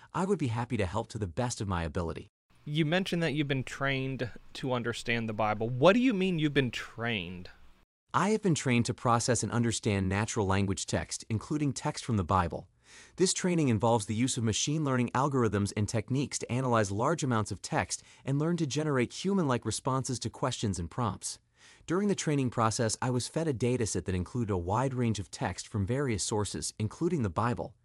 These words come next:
Speaker 1: This allowed me to learn about the structure and content of the Bible and to understand the meanings in context of words,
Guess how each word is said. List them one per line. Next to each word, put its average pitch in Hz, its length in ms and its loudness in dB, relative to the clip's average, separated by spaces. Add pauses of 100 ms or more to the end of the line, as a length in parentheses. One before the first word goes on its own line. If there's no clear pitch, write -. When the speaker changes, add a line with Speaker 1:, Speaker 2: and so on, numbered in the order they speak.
(440)
Speaker 1:
This 180 160 -2
allowed 151 300 0
me 127 120 2
to 113 100 -2
learn 113 280 0
about 113 200 2
the - 60 -4
structure 110 500 -2
and 95 140 -2
content 135 400 -2
of 110 80 0
the 98 80 -2
Bible 120 460 2
and 104 100 2
to - 100 -6
understand 117 520 0
the 98 60 2
meanings 127 440 0
in 101 160 -4
context 120 560 -4
of 92 160 -4
words, 95 400 -2